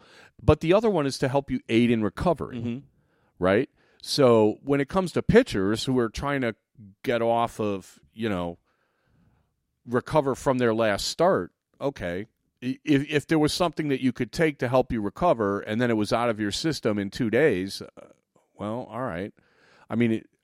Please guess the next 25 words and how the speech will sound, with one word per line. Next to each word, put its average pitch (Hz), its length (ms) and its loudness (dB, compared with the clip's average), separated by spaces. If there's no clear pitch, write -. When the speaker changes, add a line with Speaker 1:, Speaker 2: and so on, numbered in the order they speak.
Speaker 1:
I 135 140 4
don't, 165 160 2
I 143 100 4
just 151 260 -4
don't 156 220 0
know 143 240 6
what 135 340 2
long-term 135 720 0
effect 120 600 -4
having 135 240 2
a 117 40 -2
steroid 143 480 2
that's 117 160 -4
out 131 180 4
of 143 60 2
your 120 120 -2
system - 400 -4
in 117 160 -6
eight 131 180 0
hours 120 380 -2
is 123 100 -8
gonna 156 240 -4
do 247 220 -2
for - 140 -10
you. - 180 -16